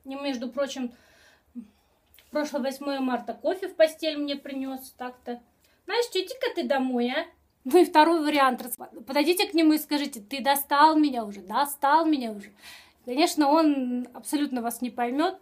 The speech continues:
до него ничего не дойдет, но вам от этого, а, точно станет легче. Носите все в себе. Хорошего вам настроения, счастливой семейной жизни.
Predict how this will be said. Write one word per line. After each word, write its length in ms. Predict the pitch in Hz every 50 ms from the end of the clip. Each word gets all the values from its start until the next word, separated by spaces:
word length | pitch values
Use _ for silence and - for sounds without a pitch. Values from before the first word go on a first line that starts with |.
| _ -
до 140 | 226 247 247
него 180 | 262 254 262
ничего 400 | 277 269 247 233 - 254 247 262
не 140 | 262 254 240
дойдет, 440 | 202 240 240 220 202 330 370 370 - - - - - _ -
но 80 | 240
вам 240 | 233 254 285 311 311
от 240 | 285 262 240 240 269
этого, 400 | 269 269 - 262 240 240 240 240 - - - - - - - -
а, 280 | 233 233 226 220 233 - -
точно 300 | 302 294 - - 285 277
станет 380 | 277 - 285 277 269 262 -
легче. 480 | 247 240 262 262 - - - - - 311 - - - - - - - - _ -
Носите 420 | 240 262 285 285 330 339 311 285
все 180 | - - 277 254
в 60 | -
себе. 340 | - - 214 208 277 349 - - - - _ _ _ _ _ _ _ _ _ - - - - _ -
Хорошего 480 | 277 285 311 349 359 359 359 339 311 302
вам 240 | 311 311 302 294
настроения, 680 | 285 277 277 - - 262 269 311 359 392 381 349 311 294
счастливой 380 | - - - 320 359 339 349 349
семейной 400 | 349 - 311 320 330 320 320 320
жизни. 420 | 330 349 311 294 254 226 202